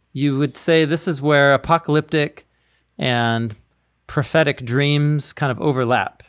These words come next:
You know, these aren't hard and fast categories, maybe like sections of our library. You know, here's the prophets part of the library, here's the apocalyptic part. So b-, people have dreams that they discern,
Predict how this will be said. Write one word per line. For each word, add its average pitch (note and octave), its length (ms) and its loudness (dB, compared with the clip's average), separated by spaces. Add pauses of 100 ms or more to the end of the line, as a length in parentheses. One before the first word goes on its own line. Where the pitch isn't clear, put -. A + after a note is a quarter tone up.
You A#2+ 120 -6
know, A2 120 -4
these A#2+ 240 -6
aren't B2+ 260 -4 (420)
hard C3 420 0
and A2 160 -8
fast A2+ 560 -4
categories, G#2 760 -6
maybe G#2+ 260 -10
like F#2+ 200 -8
sections A2 400 -12
of G2 80 -12
our F#2+ 120 -4
library. F#2+ 720 -8 (280)
You A2 100 -10
know, G2 140 -8
here's C#3 280 -8
the - 140 -14 (220)
prophets - 400 -8
part G#2+ 200 -8
of G2 40 -10
the F#2+ 60 -12
library, F#2+ 400 -8
here's G2+ 220 -14
the F2+ 80 -18
apocalyptic - 580 -20
part. - 200 -20 (580)
So D3+ 440 2 (120)
b-, A#2+ 100 -6
people F#3 400 0
have C#3+ 500 2
dreams D3 720 -2 (480)
that A#2+ 260 -6
they C3+ 160 0
discern, C#3+ 800 -4